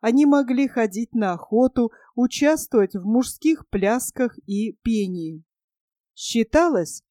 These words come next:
что теперь им ведом язык зверей и птиц. Этот мотив особенно часто встречается в сказках и отражает уверенность наших далеких предков, что великим охотником может быть лишь тот,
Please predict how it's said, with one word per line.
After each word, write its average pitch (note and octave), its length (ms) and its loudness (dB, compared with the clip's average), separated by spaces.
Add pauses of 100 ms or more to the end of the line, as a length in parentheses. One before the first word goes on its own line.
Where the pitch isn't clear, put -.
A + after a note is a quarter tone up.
(200)
что - 300 -2
теперь D4 640 -2
им C4 360 0
ведом A#3+ 440 0
язык G3+ 720 -4
зверей G3+ 580 -4
и A3+ 180 -6
птиц. - 640 -10 (1300)
Этот D#4+ 380 -4
мотив D4 460 2 (120)
особенно D4 540 0
часто D4+ 400 -2
встречается C#4 680 -2
в - 40 -6
сказках - 640 -4 (360)
и C4 80 0
отражает D4+ 680 4
уверенность C4 760 2
наших A#3+ 400 0
далеких A3+ 520 0
предков, G#3+ 540 0 (280)
что - 260 0
великим A#3 680 2
охотником A#3 760 0
может G3 440 -2
быть G#3+ 240 -2
лишь E4 340 0
тот, A#3+ 360 2